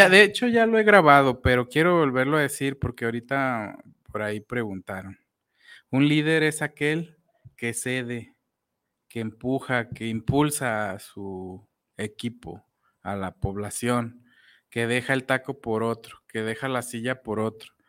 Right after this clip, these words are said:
que crece junto al equipo. Es un don que proviene de Dios, es algo divino,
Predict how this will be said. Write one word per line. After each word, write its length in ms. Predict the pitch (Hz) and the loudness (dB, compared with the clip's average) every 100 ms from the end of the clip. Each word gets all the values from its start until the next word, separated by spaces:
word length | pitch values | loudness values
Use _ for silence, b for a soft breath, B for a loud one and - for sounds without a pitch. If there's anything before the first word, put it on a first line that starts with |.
| _ _ _ _ _ _ - | _ _ _ _ _ _ -8
que 180 | 120 - | -8 -2
crece 380 | 127 143 151 | 0 0 -2
junto 340 | 139 139 123 120 | -6 -4 -4 -4
al 140 | 117 | -4
equipo. 540 | 110 - 127 - 113 - _ _ _ - | -6 -10 -12 -8 -8 -10 _ _ _ -6
Es 220 | 120 - | -6 -4
un 160 | 143 143 | -2 0
don 180 | 139 139 | -2 -2
que 140 | 143 | -4
proviene 500 | - 127 117 120 135 | -2 -2 0 0 0
de 240 | 135 117 | 0 -2
Dios, 320 | 110 120 120 135 | -2 -2 -2 -4
es 160 | - | -4
algo 300 | 135 139 147 | -4 -2 -2
divino, 600 | 135 113 117 117 113 107 | -2 -2 -2 -2 -2 -8